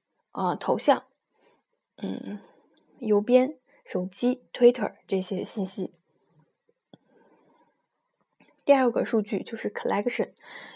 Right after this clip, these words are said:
因为我左侧要显示这个用户的列表，那我的 collection 里面的每一个 model 就是 user。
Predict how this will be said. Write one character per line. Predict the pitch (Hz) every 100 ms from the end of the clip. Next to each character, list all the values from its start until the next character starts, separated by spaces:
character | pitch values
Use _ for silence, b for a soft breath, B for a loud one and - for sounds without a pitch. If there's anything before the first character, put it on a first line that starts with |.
| B
因 | 240
为 | 247
我 | 247
左 | 254 254 214
侧 | - 226 -
要 | 208
显 | 220 214 160
示 | 190
这 | 214 214
个 | -
用 | 233 226
户 | 233
的 | 208
列 | 202 233
表， | - - - B B B B
那 | 208 - B B
我 | - 190
的 | 196
collection | - 214 233 254 - 214 202
里 | 196 190
面 | 185
的 | 196 - B B
每 | -
一 | -
个 | 208
model | 214 247 262 - B B
就 | -
是 | 202 - -
user。 | 226 240 226